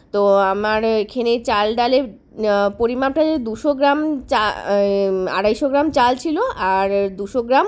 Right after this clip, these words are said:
মতো, আহ, ডাল ছিল, ঠিক আছে? তোমরা এটা, মানে, চালের থেকে ডালের পরিমাণটা, মানে, সরি, আহ, ডালের থেকে চালের পরিমাণটা একটু বেশিই থাকবে, ঠিক আছে? যেটাতে ফার্মেন্ট হতে এবং, আহ, মানে, এটা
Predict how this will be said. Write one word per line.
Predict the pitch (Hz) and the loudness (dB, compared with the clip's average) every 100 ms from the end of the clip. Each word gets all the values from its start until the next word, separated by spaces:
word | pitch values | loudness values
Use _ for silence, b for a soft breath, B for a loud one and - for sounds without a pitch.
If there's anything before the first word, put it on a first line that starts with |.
| 370 | 0
মতো, | 254 254 403 587 B B B B | -4 -4 -4 -4 B B B B
আহ, | 254 269 269 262 | 2 4 4 2
ডাল | 233 233 233 247 | 2 2 2 -2
ছিল, | - 226 170 147 | -6 -6 -6 -8
ঠিক | - 240 | -10 -6
আছে? | 247 220 | -6 -6
তোমরা | 233 226 277 | -6 -2 0
এটা, | 320 226 240 254 247 240 - | 2 0 2 2 4 2 0
মানে, | 185 202 | -4 -4
চালের | 208 233 240 269 | -4 -4 -2 -4
থেকে | 339 359 | -6 -4
ডালের | 247 214 233 | -2 0 0
পরিমাণটা, | 262 254 269 277 262 277 262 320 427 B B B 311 | 0 -2 -2 -2 -2 -4 0 0 0 B B B -8
মানে, | 226 220 220 - 214 | -2 0 0 -2 -2
সরি, | 226 247 185 | 0 2 0
আহ, | 165 - 190 196 196 202 202 196 196 190 185 | -4 -10 -2 0 2 2 0 -2 -4 -4 0
ডালের | 202 226 269 | 2 2 0
থেকে | 320 | -2
চালের | 320 247 269 | 0 2 2
পরিমাণটা | 311 311 320 311 | 2 0 2 2
একটু | 277 320 | 0 -2
বেশিই | 240 - 349 | 0 0 0
থাকবে, | 349 240 240 302 587 B B B - | 0 0 2 0 0 B B B -8
ঠিক | 247 | -2
আছে? | 262 277 | 0 0
যেটাতে | 226 226 247 247 311 494 508 - - - - - - - _ _ - - - - - | 0 0 0 0 2 0 -2 -12 -20 -20 -20 -20 -20 -20 _ _ -20 -20 -20 -12 0
ফার্মেন্ট | 196 220 247 277 | 2 4 2 2
হতে | 254 233 285 | 2 2 4
এবং, | 302 233 240 240 | 4 4 0 2
আহ, | 202 202 | 2 4
মানে, | 202 202 202 | 2 0 -2
এটা | 208 247 254 | -2 -2 -2